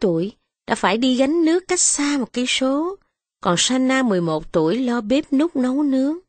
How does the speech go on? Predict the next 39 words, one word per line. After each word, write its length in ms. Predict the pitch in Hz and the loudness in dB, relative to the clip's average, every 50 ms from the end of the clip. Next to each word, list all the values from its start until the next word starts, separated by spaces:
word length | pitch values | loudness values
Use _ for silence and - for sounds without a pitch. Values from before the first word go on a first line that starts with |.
| _ _ _ _ _ _ _ _ _ _ _ _ _ _ _ _ _ _ - | _ _ _ _ _ _ _ _ _ _ _ _ _ _ _ _ _ _ -2
Cha 320 | - 220 220 208 202 202 196 | -2 0 0 0 -2 -4 -4
khi 240 | - - 208 208 180 | -2 0 0 0 2
rảnh 200 | - 165 175 220 226 | 0 0 0 -2 -2
rỗi 260 | - 175 156 160 214 220 | -2 -2 -2 -2 -2 -2
thì 160 | - 185 165 | -2 -2 -2
vác 200 | - 214 254 311 - | -2 -4 -4 -4 -4
súng 260 | - - 262 269 302 | -2 0 0 0 0
đi 120 | 294 247 214 | 0 0 -2
săn 340 | - - 240 233 226 226 | -2 -2 -2 -2 -4 -4
thú, 440 | 214 - 233 254 269 285 311 349 381 - _ _ _ _ _ _ - | -6 -4 -2 -2 0 0 0 -2 -4 -6 _ _ _ _ _ _ 0
trên 200 | - 240 233 220 | 0 2 2 2
đồng 220 | 196 175 160 156 151 | 0 -2 -2 -4 -6
hoang 420 | 156 202 240 254 262 262 254 247 | -4 -4 -2 -2 0 -2 -2 -2
hoặc 160 | 208 165 - - | -4 -6 -6 -8
trong 200 | - 240 247 262 | -6 -4 -2 -2
rừng. 360 | 226 170 190 180 170 160 160 156 - _ _ _ _ _ _ _ - | 0 0 0 0 0 -2 -4 -8 -12 _ _ _ _ _ _ _ -8
Gia 240 | - 180 202 208 214 | -4 0 0 2 2
đình 180 | 185 175 170 165 | 2 0 -2 -2
Lincoln 640 | 160 185 208 214 208 - - 220 214 214 208 196 196 | -2 -2 -2 -2 -2 -2 -2 -2 0 0 -2 0 2
sống 400 | - - - 214 208 - 285 311 - | 2 2 2 0 -4 -6 -6 -6 -4
qua 140 | - 233 233 | -2 -2 -2
những 280 | 208 180 165 190 233 | -2 -2 -2 -2 -2
ngày 400 | 233 214 185 175 165 151 151 147 | -2 -2 -2 -2 -4 -6 -6 -8
như 220 | 147 143 165 196 202 | -6 -4 -4 -4 -4
vậy. 320 | - 160 139 135 143 165 - _ _ _ _ _ _ _ _ _ _ _ _ _ _ _ _ _ _ _ _ _ _ - | -4 -8 -10 -12 -14 -18 -20 _ _ _ _ _ _ _ _ _ _ _ _ _ _ _ _ _ _ _ _ _ _ -4
Một 220 | 190 196 185 - - | 0 0 0 0 0
hôm, 300 | 233 233 240 240 226 214 - _ _ _ _ _ | 0 0 0 0 -2 -4 -8 _ _ _ _ _
Abraham 500 | - 254 294 - 269 240 233 220 226 226 | -2 -2 0 2 0 2 2 2 0 0
nhặt 180 | 208 175 156 - - | 0 0 -2 -2 -2
xong 340 | - - - 254 254 254 220 | -2 -2 0 0 -2 -4 -2
củi 220 | - 170 156 180 | 0 0 0 0
ở 80 | 240 254 | 0 -2
trong 220 | - 233 233 226 | -2 -2 0 0
rừng, 260 | 185 185 165 160 156 - _ _ _ _ _ - | 0 0 0 -2 -4 -8 _ _ _ _ _ -6
đang 300 | 180 196 220 233 233 226 | -4 -2 0 0 0 0
vác 220 | 202 254 294 - | -2 -2 -4 -4
củi 180 | - 185 165 190 | -2 0 0 0
về 200 | 214 214 185 170 | 2 2 0 2
nhà, 420 | 165 160 165 170 165 165 160 151 | 0 0 -2 -2 -4 -4 -6 -8